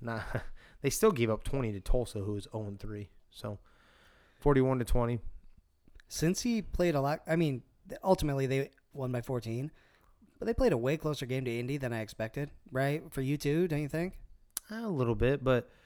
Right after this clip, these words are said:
Speaker 1: they still beat 'em by fourteen. They're not one of the major, you know, they're not one of the, uh, Big Five conferences.
Speaker 2: Power
Speaker 1: And
Speaker 2: Six,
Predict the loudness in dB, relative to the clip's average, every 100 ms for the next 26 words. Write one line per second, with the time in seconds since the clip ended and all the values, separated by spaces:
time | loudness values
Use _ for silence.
0 | -20 -10 -6 0 2 4 4 2 2 0
1 | 0 -2 0 2 2 2 2 0 0 0
2 | 0 0 0 2 0 -2 -8 -8 -6 -4
3 | -4 -4 -4 -4 -4 -4 -2 -2 -2 0
4 | 0 0 -2 -4 -8 -12 -16 -20 -20 -20
5 | -20 _ _ _ -6 -6 -4 -6 -4 -6
6 | -10 _ _ _ _ _ _ _ _ -6
7 | -2 -2 -4 -4 0 2 4 6 4 2
8 | -6